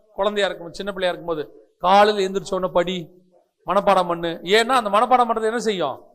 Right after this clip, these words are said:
லைஃப் லாங் மைண்ட்ல நிக்கும். அதுக்கு தான் அதிகாலையில படிக்கணும். அதை ஸ்பிரிச்சுவலி நீங்க செய்யணும். காலையில எந்திரிச்ச உடனே ஃபர்ஸ்ட் ஒரு மணி நேரம், அந்த ஒரு மணி நேரத்துல வேற எதையுமே யோசிக்க கூடாது. அது என்ன வேணாலும் இருக்கட்டும், எல்லாத்தையும் ஓர-,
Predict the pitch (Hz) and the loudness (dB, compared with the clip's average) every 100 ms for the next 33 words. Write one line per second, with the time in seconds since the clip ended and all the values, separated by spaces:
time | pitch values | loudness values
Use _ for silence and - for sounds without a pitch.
0 | _ _ _ _ _ _ - 208 294 233 | _ _ _ _ _ _ 0 2 2 2
1 | 269 269 220 226 202 165 - - - _ | 2 2 -4 -4 -6 -10 -14 -20 -20 _
2 | _ _ _ - 220 233 277 294 - - | _ _ _ -2 -2 0 0 0 -6 -12
3 | - 214 247 247 240 233 196 180 165 139 | -2 0 2 2 2 0 -2 -2 -4 -12
4 | - _ _ _ _ _ _ _ _ 160 | -16 _ _ _ _ _ _ _ _ 2
5 | 226 233 277 - - - - - - 311 | 2 4 2 2 -4 -16 -20 -6 -2 -2
6 | - 330 330 277 208 165 160 123 110 _ | 2 2 2 0 -2 -4 -8 -12 -20 _
7 | _ _ _ _ _ _ _ - 240 294 | _ _ _ _ _ _ _ 0 4 6
8 | 311 349 320 240 240 - 226 233 269 - | 6 4 2 0 0 -2 0 2 4 2
9 | - 311 220 208 202 202 - - - - | 2 2 2 2 4 4 2 -8 -12 -2
10 | 214 220 220 262 277 254 294 302 262 208 | 0 4 6 6 4 0 -2 0 0 0
11 | 175 233 247 302 311 262 214 214 160 139 | 0 0 0 -2 -2 -2 -4 -10 -10 -8
12 | 160 190 196 233 262 226 254 240 180 143 | -6 -2 -2 0 -2 0 2 0 -2 -6
13 | - _ _ _ _ _ _ _ - 180 | -8 _ _ _ _ _ _ _ -6 0
14 | 208 214 208 202 | 2 0 -6 -10